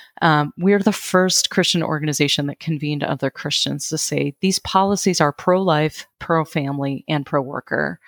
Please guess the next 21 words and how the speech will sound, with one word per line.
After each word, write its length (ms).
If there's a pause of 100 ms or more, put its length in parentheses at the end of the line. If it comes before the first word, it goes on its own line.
(580)
And 340
as 120
Christians, 400
we 80
should 340
be 160
for 180
them. 380 (460)
And 240 (240)
that's 160
hard 500
in 120
the 60
sense 380
many 340
people 240
see 460
a 80
lot 220
of 60
these 180